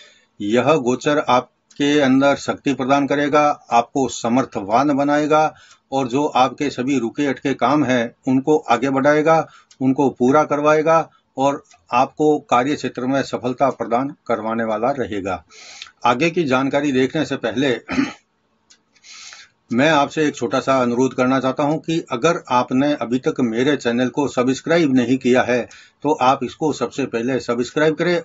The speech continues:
और फिर घंटी के बटन को भी दबाएं, तो आपको मेरा जैसे ही कोई नया वीडियो पोस्ट होगा तो आपको तुरंत सूचना मिल जाएगी और आप मेरा वीडियो सबसे पहले देख सकेंगे। अब बढ़ते हैं आगे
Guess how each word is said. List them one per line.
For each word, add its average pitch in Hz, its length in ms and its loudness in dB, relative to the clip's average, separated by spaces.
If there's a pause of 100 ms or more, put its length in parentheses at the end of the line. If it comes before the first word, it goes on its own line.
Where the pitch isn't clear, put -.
और 160 180 4
फिर 139 180 -2
घंटी 107 360 -4
के 135 120 -2
बटन 127 260 -2
को 143 140 -2
भी 151 120 -4
दबाएं, 175 300 4 (500)
तो 131 320 2 (240)
आपको 135 440 2
मेरा 135 260 4
जैसे 127 260 -2
ही 139 120 2
कोई 135 200 0
नया 127 180 4
वीडियो 139 340 2
पोस्ट 135 260 -2
होगा 135 360 2 (300)
तो 131 60 -4
आपको 127 260 0
तुरंत 131 260 -2
सूचना 143 480 -2
मिल 156 180 0
जाएगी 175 480 2 (280)
और 123 160 2
आप 127 200 2
मेरा 123 180 0
वीडियो 117 360 -2
सबसे 110 300 -10
पहले 110 300 -8
देख 123 240 0
सकेंगे। 98 500 -8 (1400)
अब 160 100 0
बढ़ते 143 240 0
हैं 139 160 2
आगे 135 380 2